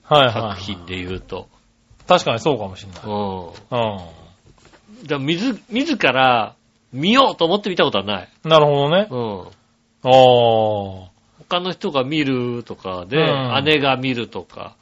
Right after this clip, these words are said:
Speaker 1: はいはいはい。
Speaker 2: うん。で、見たっていうのは、
Speaker 1: それで見たみたいなね。
Speaker 2: うん。
Speaker 1: なるほどね。
Speaker 2: あるけど、やってるから見るとか。
Speaker 1: まあ、それに近いかな、確かに。全然見てないわけではないかな。
Speaker 2: うん。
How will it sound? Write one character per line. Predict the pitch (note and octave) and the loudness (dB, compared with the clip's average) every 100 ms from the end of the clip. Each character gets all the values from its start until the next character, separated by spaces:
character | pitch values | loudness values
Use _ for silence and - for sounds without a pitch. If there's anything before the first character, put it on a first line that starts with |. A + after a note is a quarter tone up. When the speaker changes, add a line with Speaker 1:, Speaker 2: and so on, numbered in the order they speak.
| _ _ | _ _
Speaker 1:
は | D#3 C3 | 2 4
い | |
は | A#2 A2 F#2+ | 2 -4 -6
い | |
は | G#2+ G#2 G2 | -8 -8 -8
い。 | |
Speaker 2:
う | |
ん。 | F#2+ A#2+ | -12 -10
で、 | B2+ A3+ G#3 D3+ A2+ | -2 0 0 -2 -6
見 | B2 A2 | -8 -6
た | A#2+ | 0
っ | |
て | D#3 | 2
い | |
う | C3+ | 2
の | |
は、 | C3+ | 0
Speaker 1:
そ | |
れ | C3 | 0
で | B2+ | 0
見 | |
た | A#2 A2+ | 0 -4
み | G#2 | -6
た | |
い | B2 | -6
な | A#2 | -4
ね。 | - | -4
Speaker 2:
う | G2 F#2 F2+ - | -6 -10 -12 -16
ん。 | G2+ - | -20 -14
Speaker 1:
な | - C3 | 0 2
る | A2+ | 2
ほ | |
ど | G#2+ | -2
ね。 | A2 | -8
Speaker 2:
あ | |
る | B2 | -6
け | |
ど、 | B2 A#2 | -6 -6
や | G#2 | -6
っ | G2+ | -10
て | - A#2 | -8 -8
る | A2 | -6
か | G#2 | -8
ら | D3 | -6
見 | |
る | |
と | F3+ | 0
か。 | G#3 | 2
Speaker 1:
ま | |
あ、 | C#3 | 2
そ | D3+ | 2
れ | D3+ | 2
に | D3+ | 0
近 | - F#3 G3+ | -4 0 0
い | G#3 | 2
か | D#3+ | 2
な、 | D#3 D#3+ | 4 4
確 | D3 - | 2 0
か | B2+ | -2
に。 | A2+ | -2
全 | B2 A3 | -2 -2
然 | C4+ D4 | -2 -2
見 | C#4+ | -2
て | |
な | B3 E3+ | 4 4
い | |
わ | C3+ | 4
け | |
で | A#2+ | 2
は | G#2+ | -2
な | F#2+ | -6
い | F#2+ | -8
か | |
な。 | B2+ E3+ | -4 -4
Speaker 2:
う | G#2+ | -4
ん。 | G#2 G2 F#2 E2+ F2 | -10 -10 -12 -18 -20